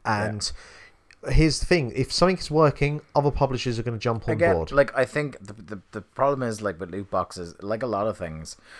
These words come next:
Speaker 1: <clears throat> it can be done in a way where it's n-, it's not carving up a game and it's not unbalancing the game. I think Overwatch is,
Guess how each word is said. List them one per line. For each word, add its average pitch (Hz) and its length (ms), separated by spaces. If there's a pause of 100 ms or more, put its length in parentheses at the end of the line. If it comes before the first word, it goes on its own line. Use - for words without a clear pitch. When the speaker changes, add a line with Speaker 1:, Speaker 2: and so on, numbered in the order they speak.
Speaker 1:
<clears throat> - 1160
it 120 160
can 160 340
be 135 120
done 120 280
in 101 120
a 101 40
way 101 320
where 92 420
it's 95 200
n-, 107 240
it's - 220
not 113 300
carving 101 380
up 98 140
a 104 60
game 98 440 (120)
and 90 160
it's - 160
not 98 400 (1200)
unbalancing 107 760
the 90 80
game. 82 380
I 90 60
think 104 240
Overwatch 117 580 (120)
is, 101 760